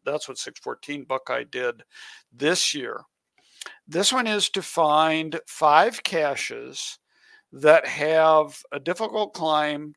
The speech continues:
dangerous area, and cliffs. And looking at some of the caches,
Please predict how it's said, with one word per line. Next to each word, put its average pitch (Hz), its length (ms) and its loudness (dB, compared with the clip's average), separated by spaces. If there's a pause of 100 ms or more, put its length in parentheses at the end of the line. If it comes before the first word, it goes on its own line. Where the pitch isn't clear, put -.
dangerous 175 600 -6
area, 135 720 -4
and 135 260 -12
cliffs. - 920 -12 (1120)
And 143 380 0
looking 190 320 -8
at 156 140 -6
some 165 240 -6
of 147 60 -4
the 135 80 -8
caches, 147 720 -2